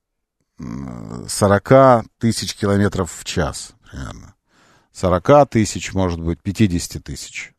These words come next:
э, километров в час. До Земли он летел. Ну вот пять часов у него было. Соответственно, э, с-, сорок на пять умножайте, вот и получаете, э, сколько у него, сколько он пролетел.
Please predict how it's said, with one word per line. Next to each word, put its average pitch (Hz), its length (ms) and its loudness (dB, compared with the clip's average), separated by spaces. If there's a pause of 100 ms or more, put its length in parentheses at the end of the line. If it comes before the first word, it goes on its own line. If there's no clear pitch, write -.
э, 78 260 -14
километров 80 480 -4
в - 40 -16
час. - 340 -12
До 107 240 4
Земли 78 280 -6
он 69 120 -10
летел. 65 300 -18 (520)
Ну 101 60 0
вот 156 180 4
пять 151 200 4
часов - 540 -6 (180)
у 104 100 -14
него 73 240 -8
было. - 320 -18 (580)
Соответственно, 107 840 4
э, 90 1160 -2
с-, 98 300 -8
сорок 139 300 2
на 95 140 0
пять 85 440 -6 (320)
умножайте, 82 680 -2 (100)
вот 104 160 0
и 98 40 -2
получаете, 87 720 0 (500)
э, 80 640 -4 (240)
сколько 107 360 0
у 87 100 2
него, 87 460 0 (240)
сколько 107 240 -4
он 87 100 0
пролетел. 76 560 -8